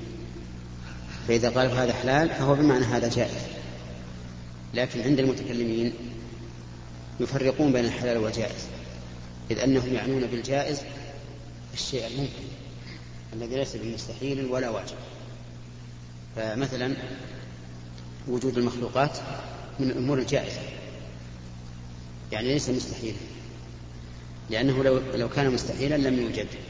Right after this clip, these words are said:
وليس من الأمور الواجبة، لأنه لم يك-، لو كان واجبا لم يكن معدوما من قبل. أما عند الفقهاء فالجائز والحلال والمباح كلها بمعنى واحد.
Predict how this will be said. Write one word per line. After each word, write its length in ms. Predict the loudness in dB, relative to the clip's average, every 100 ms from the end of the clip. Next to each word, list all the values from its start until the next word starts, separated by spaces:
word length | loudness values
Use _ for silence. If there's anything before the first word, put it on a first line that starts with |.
| -10 -12 -12 -12 -12 -12 -12 -10 4
وليس 300 | 8 8 8
من 180 | 4 4
الأمور 440 | 2 2 2 2 -4 -6 -2
الواجبة، 500 | 2 2 4 4 2 0 -6 -8 -8 -10 -10 -10 -12 -6 -2
لأنه 320 | 0 0 2
لم 280 | 2 2 0
يك-، 260 | -2 -4 0 0 0 0
لو 80 | -2 -2
كان 120 | 0
واجبا 340 | 2 2 2 2
لم 240 | 4 2
يكن 220 | 2 0
معدوما 280 | -2 0 0
من 160 | 0 -2
قبل. 160 | -2 -2 -6 -10 -10 -12 -12 -10 -10 -10 -10 -10 -6 4
أما 200 | 8 8
عند 180 | 8 2
الفقهاء 540 | 2 2 4 4 2
فالجائز 680 | 2 2 6 6 6 4 4
والحلال 800 | 4 2 0 2 4 2 0 -4 -6 -8 0 4
والمباح 760 | 6 6 6 4 2 -2 -4 -6 -6 2
كلها 180 | 4 4
بمعنى 380 | 2 0 -2 -6
واحد. 200 | -6